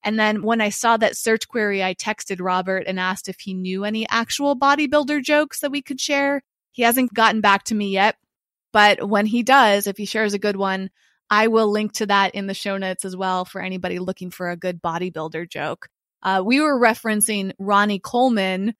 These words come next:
as our inside joke. I don't know if, if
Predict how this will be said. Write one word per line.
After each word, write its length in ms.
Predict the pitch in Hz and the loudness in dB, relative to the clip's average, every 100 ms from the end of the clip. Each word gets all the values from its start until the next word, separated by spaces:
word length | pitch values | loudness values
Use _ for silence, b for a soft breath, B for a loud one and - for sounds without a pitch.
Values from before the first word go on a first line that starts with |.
| _ _ - | _ _ -2
as 200 | 196 202 | 0 2
our 120 | 196 | 2
inside 540 | - 208 202 202 190 185 | 0 -2 0 0 0 0
joke. 320 | 190 180 185 | 0 0 0
I 100 | 220 | 0
don't 160 | 233 226 | 0 2
know 180 | 208 202 | 2 0
if, 280 | - - _ _ _ _ _ _ _ | -4 -20 _ _ _ _ _ _ _
if 160 | 220 | -6